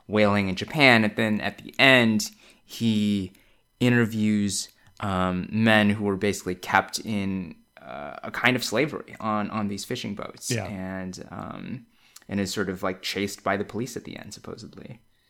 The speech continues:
Speaker 2: Yeah, that was, uh, extremely unnerving. And it, and just another way that it,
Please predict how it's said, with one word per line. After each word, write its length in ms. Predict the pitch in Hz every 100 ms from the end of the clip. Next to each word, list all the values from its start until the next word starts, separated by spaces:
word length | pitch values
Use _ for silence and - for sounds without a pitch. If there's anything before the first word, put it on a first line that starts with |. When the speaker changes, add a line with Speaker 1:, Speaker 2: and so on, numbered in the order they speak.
| _ _ _ _ -
Speaker 2:
Yeah, 300 | 135 120 98
that 240 | 131 214
was, 360 | 214 127 113 - _ _ _ _
uh, 580 | 120 110 107 101 98 95 - _ -
extremely 540 | 98 - 147 160 113
unnerving. 400 | 101 98 98 104
And 120 | 160 196
it, 140 | 196
and 140 | 160 156
just 180 | 202
another 540 | 180 139 131 143 127 117
way 340 | 107 107 113
that 180 | 107 101
it, 140 | 104